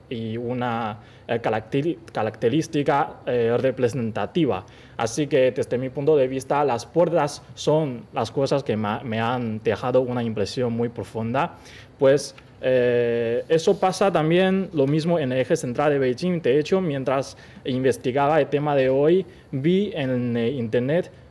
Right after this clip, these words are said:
eh, bastantes dibujos, mm, hechos pe-, por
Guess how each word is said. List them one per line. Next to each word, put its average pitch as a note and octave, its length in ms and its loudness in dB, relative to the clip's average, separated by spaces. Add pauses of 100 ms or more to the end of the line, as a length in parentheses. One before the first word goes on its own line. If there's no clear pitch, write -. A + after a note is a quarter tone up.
(140)
eh, B2 200 4
bastantes D3 580 0
dibujos, D#3+ 720 0 (320)
mm, B2 500 -4
hechos C#3+ 380 -2
pe-, A#2+ 300 4
por A#2+ 360 0